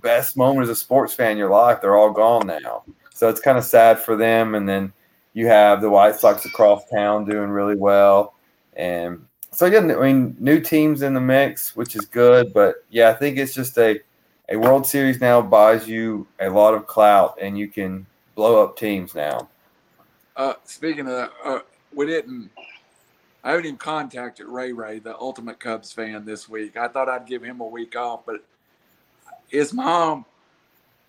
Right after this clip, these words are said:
Speaker 2: seriously posted it, how depressed Ray Ray was after the trade deadline.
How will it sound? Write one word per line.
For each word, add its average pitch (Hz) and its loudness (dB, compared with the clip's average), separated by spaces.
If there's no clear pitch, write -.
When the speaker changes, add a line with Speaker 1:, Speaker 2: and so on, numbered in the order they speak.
Speaker 2:
seriously 180 -8
posted 170 -12
it, 127 -14
how 151 -8
depressed 151 -10
Ray 143 -12
Ray 123 -12
was 131 -10
after 127 -16
the 120 -20
trade 147 -14
deadline. 123 -14